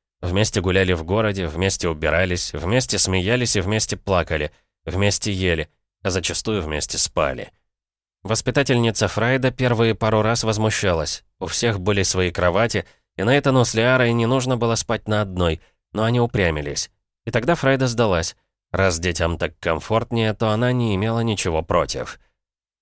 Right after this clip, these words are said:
Нейтан моргнул. Они с Дакотой сидели в повозке, в то время как Кайли гнал лошадей в сторону Атриса. Он подумал, что, вероятно, скоро в последний раз увидит воспитательницу Фрайду.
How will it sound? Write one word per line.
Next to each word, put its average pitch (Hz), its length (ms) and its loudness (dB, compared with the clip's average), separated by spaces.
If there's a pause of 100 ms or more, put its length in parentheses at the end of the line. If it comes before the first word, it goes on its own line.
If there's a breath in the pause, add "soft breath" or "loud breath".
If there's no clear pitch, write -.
(200)
Нейтан 95 340 0
моргнул. 95 540 0 (260)
Они 104 200 -2
с 107 60 -2
Дакотой 120 360 0
сидели 113 320 0
в - 100 -8
повозке, 117 480 0
в - 80 -6
то 104 120 0
время 104 280 0
как 87 200 -2
Кайли 101 420 0
гнал 85 320 0
лошадей 85 440 -2
в - 80 -6
сторону 80 420 0
Атриса. 78 480 -2 (520)
Он 110 140 -2
подумал, 147 380 4
что, - 180 -2
вероятно, 123 520 2
скоро 117 320 0
в - 60 -6
последний 113 460 -2
раз 95 300 0
увидит 92 360 -4
воспитательницу 76 880 -4
Фрайду. 80 540 -2